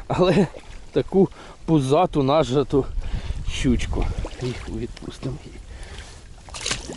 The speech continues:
Пішла мала гулять. От покидав, е, що я там кидав до цього?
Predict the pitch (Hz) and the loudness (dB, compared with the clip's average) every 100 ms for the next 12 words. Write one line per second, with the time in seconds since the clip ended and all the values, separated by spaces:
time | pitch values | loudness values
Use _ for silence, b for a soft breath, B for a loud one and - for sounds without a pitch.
0 | - B B B B - 107 - 92 95 | -12 B B B B -10 -10 -8 -8 -8
1 | - - B B B B B B B - | -10 -18 B B B B B B B -12
2 | - 143 120 107 104 98 143 135 139 139 | -4 0 2 4 4 2 2 4 6 4
3 | - - - - B B B B B B | 2 -6 -8 -8 B B B B B B
4 | B B B B - - - - - - | B B B B -2 -4 -4 -4 -4 -2
5 | - - - - - - - B B B | -2 0 0 0 -2 -2 -2 B B B
6 | B B B - 226 202 233 185 214 208 | B B B 2 4 4 4 4 4 6
7 | 196 - B B B B B B B B | 6 4 B B B B B B B B
8 | B - 151 147 143 139 139 B B B | B 2 4 6 6 6 4 B B B
9 | B B B - - - - - - - | B B B 2 0 -2 -2 -4 -2 0
10 | 135 123 113 131 117 113 117 - 107 117 | 0 0 -2 0 0 0 0 0 0 2